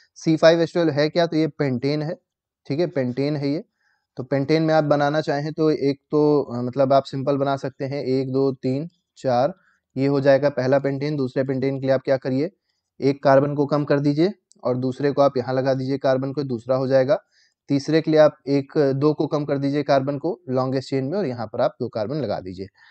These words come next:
ठीक है। तो नॉर्मल पेंटेन हो गया, आइसोपेंटेन हो गया,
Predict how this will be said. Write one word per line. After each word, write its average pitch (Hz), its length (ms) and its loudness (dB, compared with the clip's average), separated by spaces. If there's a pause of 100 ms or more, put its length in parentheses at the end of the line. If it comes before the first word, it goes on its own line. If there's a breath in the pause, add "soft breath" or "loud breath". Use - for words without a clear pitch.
(340 soft breath)
ठीक 147 140 0
है। 170 60 4
तो 160 120 -2
नॉर्मल 135 380 2
पेंटेन 156 400 0
हो 151 160 -2
गया, 160 220 2 (440)
आइसोपेंटेन 147 760 -2
हो 143 160 -2
गया, 151 220 0